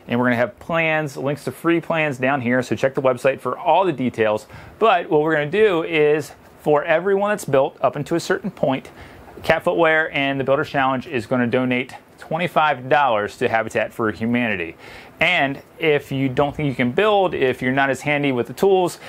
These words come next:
then what you can do is donate to a community library or a community pantry in your neighborhood, and we'll give you details how to submit that, and we'll donate five dollars to Habitat for Humanity. So we're very excited about this. It's a great way to give back. If you're a little nervous about it, you can always ask for help around, but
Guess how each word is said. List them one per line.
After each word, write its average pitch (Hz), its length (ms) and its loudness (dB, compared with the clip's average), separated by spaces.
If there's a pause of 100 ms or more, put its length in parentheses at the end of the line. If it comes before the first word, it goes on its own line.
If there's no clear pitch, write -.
(180)
then 151 580 2
what 139 160 0
you 123 60 -6
can 131 100 0
do 147 140 2
is 117 120 0
donate 151 540 0
to 127 280 0
a 113 60 -2
community 127 380 0
library 117 600 2
or 120 260 2
a 110 40 0
community 120 320 -2
pantry 117 380 -4
in 104 100 -2
your 123 140 0
neighborhood, 127 580 0 (260)
and 127 180 0
we'll 131 100 0
give 131 160 0
you 120 40 2
details 131 440 0
how - 180 0
to 165 100 -2
submit 143 320 -2
that, 131 240 2
and 123 160 -4
we'll 156 100 0
donate 151 360 0
five 127 320 0
dollars 117 340 2
to 101 80 -2
Habitat 101 380 -2
for 104 120 -4
Humanity. 92 360 -2
So - 160 0
we're 113 120 4
very 175 320 0
excited 165 320 0
about 139 240 0
this. 127 340 -2
It's - 100 -4
a 131 40 0
great 143 460 0
way 175 120 2
to 165 80 -2
give 147 240 -4
back. 113 340 0 (680)
If 175 280 2
you're 175 220 2
a 185 60 -2
little 208 200 2
nervous 190 360 0
about 175 320 0
it, 196 80 -8
you 156 100 -10
can 143 120 -6
always 143 260 0
ask 156 240 0
for 170 100 -6
help 147 220 2
around, 143 500 0
but 135 240 2